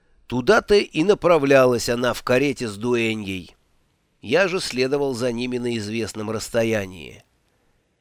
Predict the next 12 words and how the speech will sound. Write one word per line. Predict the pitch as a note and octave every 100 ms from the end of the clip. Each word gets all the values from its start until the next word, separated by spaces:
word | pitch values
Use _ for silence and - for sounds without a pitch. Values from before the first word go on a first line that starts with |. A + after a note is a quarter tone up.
| _ _ _
За | G#2+ D3
мостом | D3 C3+ - F#3+ D3 - _ _ _
на | - B2+
другом | C3+ C#3+ D#3 E3
берегу | C#3 C#3 C#3 D3+
Мансонареса | D3 C3+ - C3 B2+ B2 E3 - D3+
прогуливались | - C3+ A2+ C#3 C#3 C3+ C3+ -
по | - A#2+
аллеям | A2 A2+ A#2+ A#2 A#2
дамы | B2 A2+ G#2+
и | A2
кавалеры. | A2 C3 A#2+ A#2 G2 D2+ D#2+